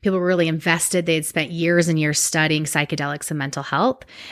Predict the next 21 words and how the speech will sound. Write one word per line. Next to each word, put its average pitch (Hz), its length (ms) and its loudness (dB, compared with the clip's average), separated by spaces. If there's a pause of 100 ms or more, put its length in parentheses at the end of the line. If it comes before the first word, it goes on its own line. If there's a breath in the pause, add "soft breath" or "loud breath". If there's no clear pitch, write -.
(100)
And 175 160 2
then 160 80 0
it 165 60 -2
got 170 200 -2
quashed 180 440 0
because 165 260 -2
of 160 60 -8
the 160 80 -4
war 165 160 -4
on 151 120 -2
drugs. 196 460 2
And 170 100 0
then 160 120 0
L 160 180 0
S 160 240 0
D 208 180 0
became 175 420 -2
kind 160 200 -4
of 151 80 -8
like 151 220 -4
that. 147 240 -2